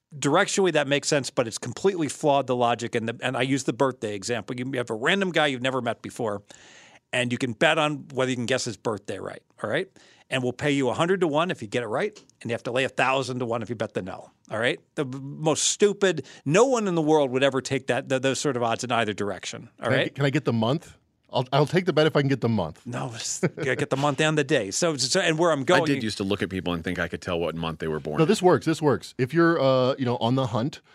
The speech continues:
Speaker 2: go up to women and say, uh, "You're born in March? You, you seem like you're born in March." You might be wrong.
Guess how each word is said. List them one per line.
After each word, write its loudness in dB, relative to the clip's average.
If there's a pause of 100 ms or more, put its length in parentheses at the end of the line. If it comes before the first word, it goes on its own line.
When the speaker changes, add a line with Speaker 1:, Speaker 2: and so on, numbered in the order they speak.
(240)
Speaker 2:
go 6
up 4
to 0
women -2 (360)
and -4
say, 2
uh, 2
"You're -2
born 2
in 2
March? -4
You, -10
you -20
seem -6
like -2
you're -2
born 4
in 2
March." 0 (160)
You 0
might 8
be 2
wrong. 6